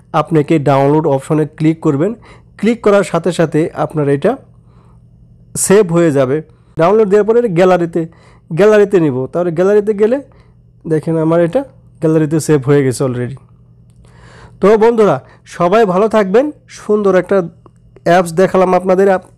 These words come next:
অ্যাপসটা যদি আপনাদের ভালো লাগে থাকে, অবশ্যই ভিডিওটি লাইক, কমেন্ট এবং শেয়ার করবেন। আর যদি আমার চ্যানেলের ভিডিও আপনাদের কোনো দেখতে ভালো নাও লাগে, সেক্ষেত্রে আপনারা কমেন্টে জানাবেন। আর কী ধরনের ভিডিও চান, অবশ্যই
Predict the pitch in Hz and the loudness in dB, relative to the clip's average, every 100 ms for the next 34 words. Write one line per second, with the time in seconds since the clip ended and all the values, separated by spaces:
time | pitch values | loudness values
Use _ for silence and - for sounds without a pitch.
0 | - 170 170 196 185 180 180 185 180 135 | -4 -4 -2 -2 0 0 0 -2 -2 -2
1 | 143 165 190 175 170 151 160 - 165 147 | 0 2 2 2 0 -2 -4 -4 -4 -2
2 | 156 165 151 139 139 151 147 151 147 147 | 0 0 0 0 2 0 0 -2 -2 -2
3 | 151 151 156 156 160 160 175 190 220 214 | -4 -4 -4 -4 -2 -2 -2 -2 -4 -8
4 | - - - _ - - 170 165 165 160 | -20 -20 -20 _ -8 -2 0 0 -2 -2
5 | 185 - 156 156 170 165 - 165 170 175 | -4 -8 -6 -2 -2 -2 -2 -2 0 0
6 | 180 190 - - - - - 160 135 - | -2 -4 -12 -20 -20 -20 -14 -10 -8 -2
7 | 151 151 190 190 - 165 175 170 175 170 | 0 2 2 2 0 -4 -2 -2 -2 -4
8 | 165 170 147 160 - 180 139 127 147 175 | -4 -4 -2 -4 -2 -4 -4 -2 0 2
9 | 151 131 143 202 226 175 139 139 160 170 | 0 0 0 2 2 0 -2 -4 -6 -4
10 | 180 175 175 170 180 185 185 185 190 196 | -6 -4 -4 -4 -4 -4 -4 -4 -2 0
11 | 196 196 185 214 208 220 220 214 190 190 | 0 -2 -4 -4 0 2 2 0 -2 -2
12 | 214 208 262 294 170 170 - 156 | -4 -6 -8 -6 -6 -6 -4 -6